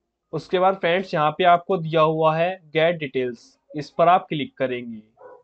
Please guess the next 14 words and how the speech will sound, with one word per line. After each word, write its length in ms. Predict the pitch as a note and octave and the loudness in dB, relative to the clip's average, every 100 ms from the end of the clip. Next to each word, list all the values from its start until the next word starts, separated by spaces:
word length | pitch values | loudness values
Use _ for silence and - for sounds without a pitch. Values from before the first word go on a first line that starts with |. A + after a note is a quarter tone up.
| _ _ - - _ _ _ - | _ _ -20 -20 _ _ _ -4
फ्रेंड्स, 480 | D#3+ E3+ G3+ G3 - | 0 0 -2 -6 -14
जो 240 | C#3+ D#3 D#3 | -4 0 0
भी 140 | F3+ | 2
आपने 240 | F3 E3 F#3 | 2 2 -2
अपना 220 | F3 F#3+ | -2 -4
मोबाइल 380 | E3+ C#3+ D3 D3+ | -2 -2 -2 -2
नंबर 240 | D#3+ E3 | -2 -2
डाला 280 | E3+ E3 E3 | 2 2 2
था 180 | E3 F3+ G3 - - C3+ | 0 0 -2 -4 -4 0
आपका 280 | E3 - D#3+ | 0 0 -2
उस 180 | D#3 | -2
पर 160 | - F3+ | -2 0
ओटीपी 460 | C#3+ C#3 C#3 C#3 D3+ | 0 -4 -6 -8 -4
जाएगा, 440 | D#3 D3+ D#3+ F#3 | 0 0 0 -2